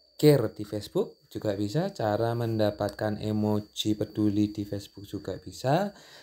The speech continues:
cara mendapatkan <clears throat> emote care juga bisa di Facebook. Pokoknya terkait dengan emote atau emoji care, emoji peduli di Facebook. Karena sebenarnya sudah banyak sekali tutorial di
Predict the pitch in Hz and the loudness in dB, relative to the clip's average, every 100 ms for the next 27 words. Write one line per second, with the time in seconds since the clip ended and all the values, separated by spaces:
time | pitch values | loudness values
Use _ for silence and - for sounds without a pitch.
0 | - 120 113 117 131 120 117 113 110 107 | -2 4 4 4 0 0 2 2 2 0
1 | 104 - 127 131 143 - - 165 143 113 | -4 -2 0 0 -2 -4 4 6 6 4
2 | - _ _ _ _ _ - _ - - | -6 _ _ _ _ _ -20 _ -20 -20
3 | _ 123 123 120 127 - - _ - - | _ 0 2 4 4 2 -6 _ -6 4
4 | 131 135 165 - 107 98 101 104 131 127 | 6 8 4 -2 -6 -4 -4 -2 -2 -4
5 | 104 107 101 - 110 107 123 110 101 107 | -4 -6 -6 -4 -2 -2 0 0 0 -2
6 | 117 107 101 101 104 123 143 107 117 107 | -2 -2 -4 -2 0 0 2 2 0 0
7 | 104 107 107 - 104 101 - 123 143 143 | 0 0 -2 -4 -6 -6 -2 2 2 0
8 | 135 107 107 110 - - 101 120 - 107 | 0 -2 -2 -4 -4 -4 -2 -2 0 2
9 | 120 143 - - - - 101 - - 95 | 0 -2 -14 -20 -16 -8 -6 -6 -6 -6
10 | - - - 117 139 - 104 101 127 - | -8 -18 -4 0 0 0 0 0 0 0
11 | 107 95 95 98 113 113 - 101 110 - | 0 -2 -2 0 0 -2 -4 -2 -2 0
12 | 113 104 104 101 98 - 101 | 2 4 4 4 2 0 0